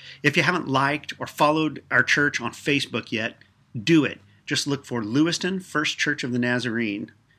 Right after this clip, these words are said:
And each week when we announce that the new episode of the podcast is up, share that announcement in your feed. Tweet it if you're a Twitter user, whichever social media outlets you use, make sure we've got a presence there.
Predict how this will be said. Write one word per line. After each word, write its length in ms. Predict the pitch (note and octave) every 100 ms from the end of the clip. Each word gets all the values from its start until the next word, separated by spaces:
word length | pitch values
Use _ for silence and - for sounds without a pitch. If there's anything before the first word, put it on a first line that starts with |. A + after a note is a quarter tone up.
| _ - - -
And 260 | E3+ F3
each 280 | - A#3 -
week 240 | G#3 G3+ E3+
when 320 | F3 E3 D#3+
we 160 | D#3
announce 400 | D3 C#3 D3 D3
that 180 | B2 B2
the 80 | C3+
new 180 | C#3 D3+
episode 360 | C#3+ - D3
of 40 | C3
the 60 |
podcast 580 | B2+ C#3 C3+ - C#3 -
is 140 | B2+ C3
up, 220 | C3 - - -
share 300 | - A#3 A3
that 120 | D3+
announcement 540 | B2+ B2 B2+ B2+ B2
in 140 | B2+ A2+
your 100 | -
feed. 420 | - B2+ D3+ - _ _ _ _
Tweet 280 | - F3 F#3
it 160 | F#3+ F3+ _
if 180 | D3+ C#3+
you're 140 | D3+
a 40 | C3+
Twitter 360 | - D#3 D#3
user, 520 | D3 D3 D3 D#3 D3+ D3+ - - _
whichever 560 | B2 B2 C3+ D3+ D3+ D#3
social 440 | - E3 D3 C#3
media 420 | C3+ D3+ D3 C#3+ -
outlets 460 | C#3 C#3 C3+ -
you 100 | C#3+
use, 480 | C3+ C3+ D3 D3+ - - _
make 420 | D3+ D3 D#3+ F3
sure 140 | -
we've 160 | F#3 F#3
got 140 | F#3
a 20 | -
presence 460 | F#3+ F#3 D#3+ -
there. 320 | A2+ G#2 F#2+